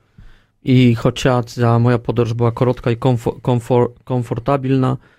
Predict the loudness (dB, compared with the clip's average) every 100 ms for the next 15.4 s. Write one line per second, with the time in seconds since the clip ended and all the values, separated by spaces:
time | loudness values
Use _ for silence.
0 | _ _ _ -2 2 4 4 4 4 2
1 | 0 -2 -6 -6 -2 2 2 4 2 2
2 | 2 2 0 -2 -2 0 -2 -2 -2 0
3 | 0 2 2 2 -2 -8 _ _ _ 2
4 | 4 6 4 2 -2 2 4 4 2 2
5 | 2 4 2 0 -2 0 0 -4 -6 -2
6 | 0 0 2 4 4 4 4 4 4 2
7 | 0 -2 -2 _ _ _ _ -2 2 2
8 | 2 2 2 0 -2 -2 2 2 2 2
9 | 2 2 2 2 2 0 -4 -8 -4 -4
10 | -4 -2 0 2 0 -2 -10 -4 0 2
11 | 2 2 2 0 0 0 -2 0 0 0
12 | -8 -20 _ -10 0 2 4 4 2 0
13 | -10 _ _ -4 0 0 0 0 0 -2
14 | -2 2 4 4 4 4 0 -2 -6 -2
15 | 0 0 0